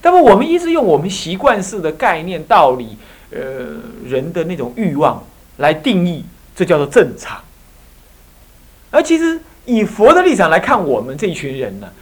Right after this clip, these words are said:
男男女女都是一群疯子，是不是啊？我们可以没来由的盯着一个小荧幕，看了嘴，嘴就流口水，<laughs> 这样会吧？看电影，是不是啊？然后呢，可以没来由的爱他呢，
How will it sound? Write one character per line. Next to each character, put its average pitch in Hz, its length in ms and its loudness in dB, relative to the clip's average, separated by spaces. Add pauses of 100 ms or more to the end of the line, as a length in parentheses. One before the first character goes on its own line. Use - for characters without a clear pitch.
(140)
男 165 160 -2
男 208 200 -2
女 208 120 -6
女 196 100 -6
都 160 100 -10
是 165 100 -12
一 156 60 -14
群 131 140 -14
疯 131 320 -12
子， 113 80 -20 (1600)
是 196 60 -8
不 208 60 -6
是 208 60 -6
啊？ 185 160 -8
我 160 120 -8
们 202 120 -10
可 226 100 -8
以 202 60 -4
没 175 260 -6
来 180 140 0
由 156 240 -4
的 156 80 -10
盯 175 240 -8
着 160 80 -10
一 151 120 -12
个 147 120 -10
小 117 200 -10
荧 110 120 -14
幕， 139 260 -14 (640)
看 165 160 -8
了 139 80 -10
嘴， 113 180 -12 (600)
嘴 120 120 -12
就 127 120 -10
流 135 180 -10
口 127 200 -10
水， - 180 -16 (160)
<laughs> - 220 -2
这 196 180 0
样 160 100 0
会 165 100 0
吧？ 151 260 0 (120)
看 175 200 -4
电 196 200 -2
影， 123 160 -8 (420)
是 196 220 0
不 190 60 0
是 180 80 -2
啊？ 170 180 -2 (360)
然 240 200 6
后 311 120 8
呢， 269 160 6 (200)
可 302 140 0
以 330 80 4
没 233 220 2
来 220 180 8
由 220 260 4
的 208 140 2 (160)
爱 262 220 6
他 226 240 4
呢， 196 180 -4